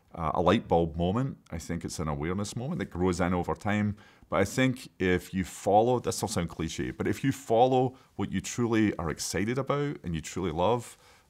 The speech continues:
I think you'll get there in the end. Yeah, so science taking a, a bashing from, um, recently, which I, I always find just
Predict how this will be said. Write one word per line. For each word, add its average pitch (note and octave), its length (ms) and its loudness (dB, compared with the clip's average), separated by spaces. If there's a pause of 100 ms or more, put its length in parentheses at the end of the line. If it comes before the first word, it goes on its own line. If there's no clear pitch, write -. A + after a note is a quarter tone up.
(120)
I F#2 80 -4
think F#2 220 -4
you'll D#2+ 100 -2
get C#2+ 160 -4
there C#2+ 140 -4
in C#2 80 -6
the C2+ 100 -6
end. B1 200 -12 (800)
Yeah, G#2 240 2
so A2 260 2
science C3 520 4
taking G2+ 460 -2
a, D#2 300 -2
a C#2 80 -10
bashing F2 540 0
from, D#2+ 400 -4 (420)
um, D2+ 500 -10 (420)
recently, E2 500 -2
which F2 340 -2 (500)
I, B2+ 140 4
I C3+ 160 6
always C3+ 240 6
find E2+ 480 2 (360)
just - 300 -8